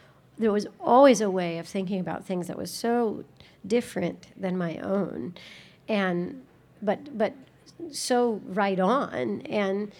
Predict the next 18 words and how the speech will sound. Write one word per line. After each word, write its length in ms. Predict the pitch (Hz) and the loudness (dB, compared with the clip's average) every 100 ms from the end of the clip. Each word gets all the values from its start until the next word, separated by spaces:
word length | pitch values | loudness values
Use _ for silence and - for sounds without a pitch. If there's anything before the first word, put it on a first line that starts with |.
| - - - - - - | -20 -20 -20 -20 -10 0
and 200 | 220 202 | 2 2
I 100 | 196 | 0
think 240 | 208 214 | -4 -4
there 140 | 208 | -2
was 160 | 196 190 | -4 -4
also 440 | 294 208 226 - | -2 0 0 -4
this 260 | 208 208 202 | -4 -6 -6
willingness, 960 | 202 202 202 185 196 180 185 185 - - - - _ - | -2 0 0 0 -2 -2 -4 -6 -10 -12 -20 -20 _ -8
um, 460 | 202 185 170 165 - - - | -4 -2 -2 -6 -10 -12 -6
to 200 | 226 170 - | -6 -6 -6
go 480 | 214 196 214 196 - - _ _ _ _ _ | 0 0 0 -2 -6 -18 _ _ _ _ _
all 240 | - 202 | -6 -2
the 100 | 220 | 0
way 200 | 202 180 | 0 0
home, 520 | 175 190 185 175 185 - - - - | 0 0 0 -2 -6 -14 -20 -20 -4
which 340 | 208 - - - - | -4 -2 -8 -10 -6
I 160 | 202 | -4
think 320 | 190 254 240 | -2 -2 -2